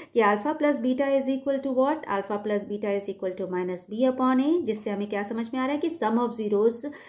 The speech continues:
finally will be equal to minus of coefficient of x divided by coefficient of एक्स स्क्वायर। ठीक है, और alpha and beta का जब प्रोडक्ट कर रहे हैं, यानी alpha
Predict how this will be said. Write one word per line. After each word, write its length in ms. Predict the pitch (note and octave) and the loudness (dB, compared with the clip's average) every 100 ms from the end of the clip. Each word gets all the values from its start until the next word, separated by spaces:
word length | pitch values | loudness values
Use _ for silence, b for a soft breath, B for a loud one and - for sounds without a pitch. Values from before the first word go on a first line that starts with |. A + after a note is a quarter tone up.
| B B3 | B 2
finally 560 | B3+ A#3+ F#3 C4 D#4+ | 4 4 2 2 4
will 200 | A#3 D#4 | 6 6
be 100 | B3+ | 4
equal 360 | A3 G#3 G3 G3 B3+ | 2 0 -2 -2 0
to 100 | D#4+ | 2
minus 500 | B3+ G3 A3+ E4 E4+ | 4 2 2 2 2
of 200 | A3 C#4 - | 2 2 0
coefficient 480 | A3 C4+ C4+ D#4+ D#4+ | -2 -2 -2 0 0
of 140 | F4 E4+ | 0 -2
x 200 | F4 G#4+ - b b b A#3+ | -2 -4 -6 b b b 0
divided 400 | A#3 C4 D#4+ E4+ | 4 4 4 4
by 140 | C#4 C#4 | 2 2
coefficient 540 | A#3+ G#3 F3 F#3 F3 | -2 -6 -6 -8 -8
of 160 | F3+ E3+ | -10 -12
एक्स 180 | D#3 | -14
स्क्वायर। 420 | - - - - - _ _ _ _ _ | -16 -16 -16 -16 -18 _ _ _ _ _
ठीक 220 | C4+ D4 | -2 4
है, 260 | D#4+ D#4+ D#4+ - _ _ _ _ _ _ _ A3+ | 4 4 -2 -14 _ _ _ _ _ _ _ 2
और 380 | A3+ A3+ A#3+ A#3 | 4 4 4 2
alpha 440 | A#3+ A#3+ D#4+ D#4+ | 2 4 4 6
and 100 | D4 | 4
beta 320 | A#3 A#3 C4+ | 2 2 2
का 60 | C#4 | 2
जब 200 | C#4 C#4 | 0 0
प्रोडक्ट 380 | G3+ G#3 D4 - | -2 0 -2 0
कर 120 | D4+ | 2
रहे 140 | D4+ | 4
हैं, 140 | D#4+ G#4+ | 4 2
यानी 220 | A#3+ A3+ | 2 2
alpha 400 | G3+ G#3 C4 | 2 2 0